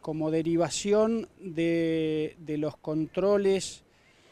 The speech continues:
y de los permisos que se le otorgaron de funcionamiento al, a la planta depuradora de, de oce, que se, que fue inaugurada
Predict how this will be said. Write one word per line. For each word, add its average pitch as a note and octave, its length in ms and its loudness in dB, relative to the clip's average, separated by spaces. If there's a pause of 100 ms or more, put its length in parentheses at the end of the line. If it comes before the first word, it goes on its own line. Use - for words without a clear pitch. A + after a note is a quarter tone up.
(140)
y E3 100 -2
de E3 120 2
los E3 140 2
permisos G3 520 0
que F3+ 120 -2
se E3+ 160 -2
le F3 100 2
otorgaron F#3 560 2
de F3 100 -2
funcionamiento F3 1200 -2
al, D3+ 960 -4 (160)
a E3 100 -4
la E3 160 -2
planta F#3 480 0
depuradora F3 600 2
de, D#3+ 600 0
de D#3+ 200 0
oce, F#3+ 340 0
que C#3+ 140 -8
se, C#3+ 520 -6
que D3 80 -14
fue D#3 180 -6
inaugurada D3+ 760 -2